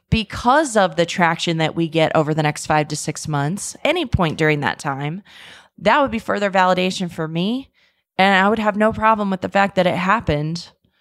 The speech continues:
while I was building my list. <laughs> So I hope that that gives you a little bit more context. It's a little bit about the stealth mode myth.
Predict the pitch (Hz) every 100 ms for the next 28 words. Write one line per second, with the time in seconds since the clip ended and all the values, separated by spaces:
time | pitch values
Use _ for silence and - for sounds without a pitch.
0 | _ _ - 143 151 165 170 165 175 175
1 | - - - _ _ _ _ _ _ -
2 | 143 170 180 180 240 - - - - -
3 | 262 480 - _ - - 220 - 226 202
4 | 185 185 _ _ _ _ _ _ - 190
5 | 214 247 - 220 202 190 185 190 175 175
6 | 170 151 - 160 160 156 - 151 160 214
7 | 254 247 214 208 180 - 180 185 190 185
8 | 185 180 175